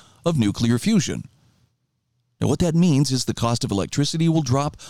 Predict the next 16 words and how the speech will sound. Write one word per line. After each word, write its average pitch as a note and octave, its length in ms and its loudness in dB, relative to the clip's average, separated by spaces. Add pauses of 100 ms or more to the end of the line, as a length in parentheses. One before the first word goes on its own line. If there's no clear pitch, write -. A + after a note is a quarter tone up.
(120)
Abundant D3+ 520 0
and A2+ 140 -2
cheap D3+ 260 -4
energy C#3 340 0
has G#2+ 160 0
almost G#2 380 0
endless G#3 460 -2 (220)
implications C#3 680 -2
for C#3 120 -2
solving C3 440 0
human G#2+ 260 0
problems. G2 600 -2 (680)
If F#3 280 0
energy F#3+ 420 0
is C#3+ 120 0
inexpensive, - 760 -2